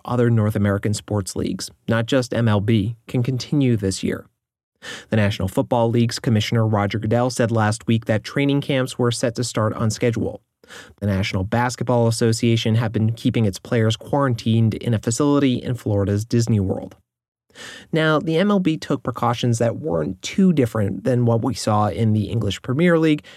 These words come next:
and Germany's Bundesliga. Routine testing, strict screening for any players, staff, or press in attendance, and no fans, unless you count those cardboard cutouts sitting in M L B stadiums.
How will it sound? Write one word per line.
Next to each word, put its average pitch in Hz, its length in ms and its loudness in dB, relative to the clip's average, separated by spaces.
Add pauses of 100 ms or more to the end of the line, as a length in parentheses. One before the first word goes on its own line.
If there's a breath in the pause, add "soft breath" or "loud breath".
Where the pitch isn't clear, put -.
and 135 200 0
Germany's 131 380 2
Bundesliga. 113 760 0 (640 loud breath)
Routine 98 360 0
testing, 120 560 0
strict - 320 -4
screening 123 480 0
for 101 140 -2
any 90 240 -2
players, 127 480 2
staff, 110 420 0
or - 140 -6 (100)
press 123 380 -2
in 98 80 0
attendance, 127 600 0 (340 loud breath)
and 277 340 0
no 139 160 2
fans, - 420 -2 (260)
unless 113 220 0
you 110 80 0
count 104 220 -2
those 101 240 0
cardboard 110 500 -2
cutouts - 420 -4
sitting 104 300 0
in 98 80 2
M 98 160 2
L 87 120 0
B 101 140 -2
stadiums. - 640 -2